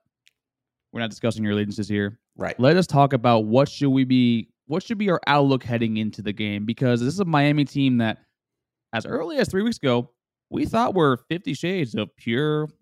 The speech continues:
Speaker 1: unadulterated ass. They were not a very good football team. They were struggling with De'Aaron King. He had offseason, he had shoulder surgery that knocked him out for the rest of the year. And then enters Tyler Van Dyke, some kid from the central of Connecticut who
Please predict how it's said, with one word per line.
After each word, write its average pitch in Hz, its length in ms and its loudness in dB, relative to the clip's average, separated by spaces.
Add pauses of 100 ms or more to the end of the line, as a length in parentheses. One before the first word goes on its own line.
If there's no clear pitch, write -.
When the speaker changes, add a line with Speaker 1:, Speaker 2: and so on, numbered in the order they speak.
(180)
Speaker 1:
unadulterated 135 580 0
ass. 160 220 -2
They 147 120 -2
were 170 140 2
not 113 260 0
a 123 60 0
very 120 280 0
good 139 140 -6
football 147 300 -6
team. - 340 -16 (280)
They 113 280 -2
were 110 220 -2
struggling 127 380 -2
with 117 160 -2
De'Aaron 117 300 -2
King. 127 360 -4 (480)
He 117 140 -2
had 113 160 2
offseason, 127 360 -4
he 120 140 -2
had 110 320 -2 (160)
shoulder 113 340 -2
surgery 117 420 -2
that 113 140 -2
knocked 107 160 -6
him 117 60 -6
out 110 80 -6
for 110 60 -10
the 104 60 -4
rest 110 120 -4
of - 60 -14
the 110 60 -2
year. 160 320 0 (340)
And 123 100 0
then 117 160 0
enters 139 360 0
Tyler 113 240 0
Van 107 200 -2
Dyke, 175 340 -2
some 113 360 -4
kid 120 260 -2
from 110 220 -4
the 107 140 -4
central 120 440 -2
of 101 100 -4 (160)
Connecticut 117 540 -2
who 110 320 2